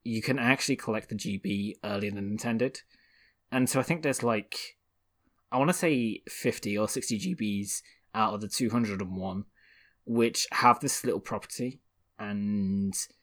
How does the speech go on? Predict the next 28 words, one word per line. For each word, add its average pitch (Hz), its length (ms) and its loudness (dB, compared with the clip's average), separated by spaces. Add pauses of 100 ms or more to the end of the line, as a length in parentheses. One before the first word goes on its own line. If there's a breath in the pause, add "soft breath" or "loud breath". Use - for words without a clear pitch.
(280)
can 127 160 0
potentially 123 420 0
be 107 120 0
used 107 380 0
to 110 260 2
acquire 113 460 4
G 104 200 0
Bs 101 580 0 (600 soft breath)
a 101 80 -2
lot 101 400 2
earlier 95 600 -4
than 98 560 -4 (180)
intended. 185 480 -2 (760)
Um, 101 460 -6
the 123 80 2
major 143 240 8
downside 127 440 6
to 110 120 0
it - 280 -2
is 107 400 2
that 104 300 0 (180 soft breath)
you 120 100 0
have 127 220 2
to - 80 -4
keep - 160 0
a 113 60 0
locked 113 320 2
camera 117 520 0